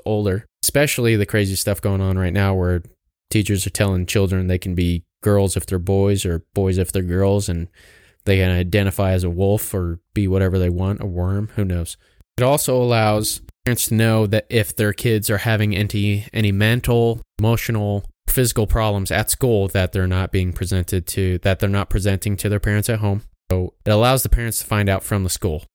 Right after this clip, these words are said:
So if something's going wrong with their kid, and they don't know, which they should be knowing, if they're a good parent, of course, then this is something that the school now has to notify the parent of. Unless, of course, it could lead to child abuse, which is what it says in the bill.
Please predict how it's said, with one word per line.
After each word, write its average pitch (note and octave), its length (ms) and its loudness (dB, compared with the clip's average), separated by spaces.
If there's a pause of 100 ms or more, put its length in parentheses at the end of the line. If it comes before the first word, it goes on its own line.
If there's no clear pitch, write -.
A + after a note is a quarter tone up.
So G#2 60 2
if F#2+ 100 0
something's C#3 240 0
going B2 220 2
wrong A2+ 260 2
with A2+ 120 -2
their G#2 100 -2
kid, A2+ 300 0
and - 360 -6
they A2 80 4
don't A#2 220 0
know, A2 260 0 (300)
which - 260 -4
they G2 100 2
should - 220 -4
be A2 80 0
knowing, F2+ 320 0 (300)
if - 60 -10
they're F#2+ 100 0
a F2 60 -2
good F2+ 180 -2
parent, E2+ 240 -4
of E2+ 100 -6
course, F2 300 -6 (160)
then A#2+ 340 2
this A#2+ 220 2
is A#2 100 0
something G#2+ 340 0
that G2+ 140 2
the - 60 -6
school G2 240 0
now F2+ 220 2
has F2+ 280 -2
to G2 100 2
notify F2 400 0
the F2 60 -2
parent A2+ 280 0
of. - 220 -10 (220)
Unless, A2 300 2
of G#2 140 -2
course, G2 320 0
it G#2 60 -4
could - 140 -10
lead F#2+ 220 0
to - 100 -8
child F2+ 300 0
abuse, - 360 -8 (180)
which G#2+ 200 -4
is F#2+ 100 -4
what F#2+ 120 0
it F#2 60 0
says F2+ 260 -2
in F2+ 80 -2
the F2 80 -2
bill. E2 240 -4